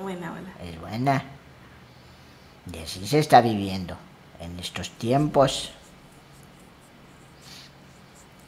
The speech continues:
Speaker 2: Para nosotros, hija, este movimiento de energía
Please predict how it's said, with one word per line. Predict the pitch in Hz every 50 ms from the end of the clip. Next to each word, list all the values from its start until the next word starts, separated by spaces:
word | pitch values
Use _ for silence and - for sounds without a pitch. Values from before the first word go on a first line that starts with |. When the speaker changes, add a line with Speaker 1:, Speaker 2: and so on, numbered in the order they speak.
| - - - - - - - - - - - - - - - - - - - -
Speaker 2:
Para | - 104 92 92 98 92
nosotros, | 92 92 92 - - 127 - - 135 139 131 127 - 131
hija, | 135 139 - - 180 214 220 - - - - - - - - - - - - - - - - - - -
este | 87 85 90 - - - - 139
movimiento | 143 135 135 127 117 104 98 95 101 101 110 123 139 143 139 - 151 156 151
de | 131 120
energía | 110 101 90 85 80 80 - - - 95 104 123 139 156 175 240